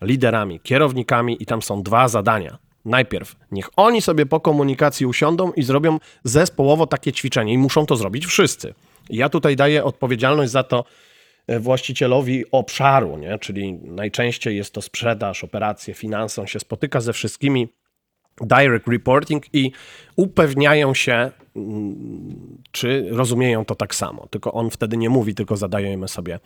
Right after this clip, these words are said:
pytania. I jeśli się skalibrowaliśmy i rozumiemy tak samo,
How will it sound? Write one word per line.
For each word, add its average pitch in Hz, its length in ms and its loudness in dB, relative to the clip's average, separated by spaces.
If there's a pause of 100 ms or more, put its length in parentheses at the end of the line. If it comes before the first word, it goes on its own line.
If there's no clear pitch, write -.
(420)
pytania. 85 360 -8
I 110 100 -8
jeśli 151 260 0
się 160 160 0
skalibrowaliśmy 143 1000 2
i 131 180 2
rozumiemy 131 460 2
tak 117 180 -2
samo, 113 340 0